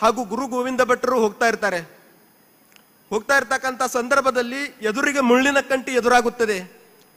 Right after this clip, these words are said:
ಆವಾಗ ಗುರು ಗೋವಿಂದ ಭಟ್ಟರ ಬಳಿ ಮರದ ಚಪ್ಪಲಿ ಇರುವುದರಿಂದ ಅವರು ಸಲೀಸಾಗಿ ಅದನ್ನು ದಾಟಿ ಬಿಡುತ್ತಾರೆ.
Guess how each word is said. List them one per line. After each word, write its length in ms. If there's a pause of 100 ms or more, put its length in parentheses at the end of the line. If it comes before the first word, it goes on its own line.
ಆವಾಗ 320 (200)
ಗುರು 180
ಗೋವಿಂದ 380
ಭಟ್ಟರ 500
ಬಳಿ 600 (1120)
ಮರದ 320
ಚಪ್ಪಲಿ 460
ಇರುವುದರಿಂದ 540
ಅವರು 240
ಸಲೀಸಾಗಿ 500
ಅದನ್ನು 320
ದಾಟಿ 220
ಬಿಡುತ್ತಾರೆ. 600